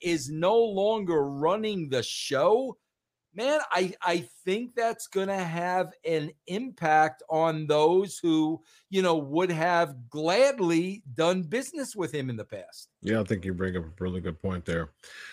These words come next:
Speaker 2: Roland with the nine nine nine super chat, bro! Russo's probably right, but I wonder about the quote, quote, "Idle time leads to idle time," uh, unquote. Perhaps Turner, Bischoff, and W C W kept McMahon focused.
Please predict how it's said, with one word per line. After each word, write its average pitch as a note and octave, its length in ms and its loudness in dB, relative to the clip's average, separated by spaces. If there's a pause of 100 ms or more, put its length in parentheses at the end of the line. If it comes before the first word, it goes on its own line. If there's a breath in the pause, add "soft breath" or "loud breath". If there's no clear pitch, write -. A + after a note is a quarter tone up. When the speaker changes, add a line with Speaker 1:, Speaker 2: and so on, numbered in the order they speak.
(220 loud breath)
Speaker 2:
Roland C3 680 10
with A#2+ 80 2
the A#2+ 100 4
nine C3 300 6
nine C3 220 8
nine C3 200 6
super C3+ 300 2
chat, D3+ 280 10
bro! F#3+ 1120 12 (2250)
Russo's F#3 460 12
probably F3 380 12
right, C#3 440 10
but B2+ 160 4
I B2 60 8
wonder D3 540 6
about B2 320 4
the A#2+ 80 -2
quote, C3 420 6 (220 loud breath)
quote, C3 280 6 (120)
"Idle C3+ 300 4
time C3+ 460 0
leads C3 400 0
to A#2+ 140 0
idle A#2+ 300 2
time," G#2 540 -4 (240 soft breath)
uh, F#2+ 220 -10
unquote. G#2 460 -6
Perhaps G#2 380 -8
Turner, A#2 280 -4
Bischoff, A2 540 -2
and G2+ 80 -4
W A2 200 2
C A2 140 -6
W A2 300 2
kept G#2+ 260 2
McMahon A2+ 500 -4
focused. D3+ 600 6